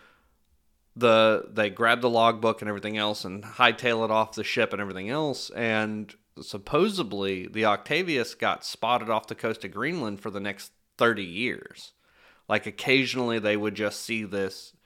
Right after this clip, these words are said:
ship that was just, like, frozen in place inside of a chunk of glacial ice, like, not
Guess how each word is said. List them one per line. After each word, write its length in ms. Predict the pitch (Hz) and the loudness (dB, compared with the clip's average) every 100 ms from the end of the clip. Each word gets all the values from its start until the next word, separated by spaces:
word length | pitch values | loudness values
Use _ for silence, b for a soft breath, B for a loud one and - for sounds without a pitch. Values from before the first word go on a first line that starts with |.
| b b b | b b b
ship 480 | - - - 156 - | -8 -4 0 0 2
that 160 | 117 107 | 2 2
was 160 | 107 | 0
just, 240 | - 107 - | -4 -6 -2
like, 180 | 98 - | -2 -4
frozen 600 | - 117 120 127 117 113 | -6 4 4 6 2 -2
in 140 | 101 | -2
place 500 | - 113 113 95 - | 0 2 2 0 -6
inside 400 | 101 101 107 101 | -8 -6 -4 -4
of 100 | 92 | -6
a 60 | 92 | -8
chunk 320 | - 107 - | -6 -6 -8
of 100 | 95 | -10
glacial 420 | 90 98 95 80 | -6 -6 -6 -4
ice, 380 | 78 90 - - | -2 -4 -6 -10
like, 200 | 76 95 | -10 -8
not 380 | 107 113 120 - | -2 0 0 -4